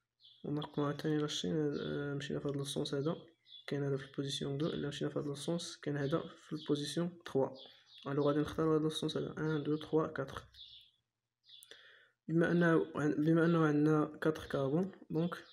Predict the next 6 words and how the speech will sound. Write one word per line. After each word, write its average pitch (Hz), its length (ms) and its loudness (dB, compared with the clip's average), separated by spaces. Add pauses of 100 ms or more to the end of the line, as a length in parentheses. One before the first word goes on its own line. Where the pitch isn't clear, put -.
(120)
بيتان. 151 300 -2 (1160)
بيتان 156 320 -2 (340)
كنحيدو 147 420 0
غير 160 260 0 (180)
الفويل 151 500 2
او. - 180 -8